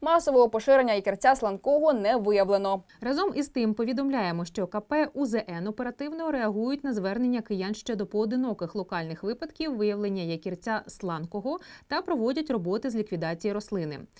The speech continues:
Speaker 2: Принагідно нагадуємо, що жителі столиці можуть залишити своє звернення за номером п'ятнадцять п'ятдесят один.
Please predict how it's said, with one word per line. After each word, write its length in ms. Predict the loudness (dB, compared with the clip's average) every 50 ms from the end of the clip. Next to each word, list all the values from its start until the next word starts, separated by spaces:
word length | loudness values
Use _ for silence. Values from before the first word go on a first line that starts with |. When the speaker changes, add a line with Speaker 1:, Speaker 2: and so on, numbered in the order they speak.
| -20 -20 -14 -8
Speaker 2:
Принагідно 520 | -6 -4 -2 0 2 2 2 2 2 0
нагадуємо, 560 | 0 -2 -2 0 -2 -2 -2 -2 -4 -4 -6
що 180 | -6 -6 -4 -2
жителі 320 | 0 0 0 0 -2 -4
столиці 460 | -4 -4 -4 -2 -2 -2 -2 -4 -4
можуть 300 | -2 0 0 0 0 0
залишити 440 | 0 0 -2 -2 -2 -4 -6 -6 -6
своє 260 | -6 -6 -4 -4 -2
звернення 500 | -2 -2 -4 -4 -4 -4 -6 -6 -6 -6
за 100 | -4 -2
номером 380 | -2 -2 -2 -2 -2 -2 -2 -2
п'ятнадцять 480 | -4 -6 -6 -6 -6 -8 -8 -8 -10 -8
п'ятдесят 420 | -6 -6 -6 -6 -8 -8 -8 -6
один. 280 | -4 -4 -4 -4 -6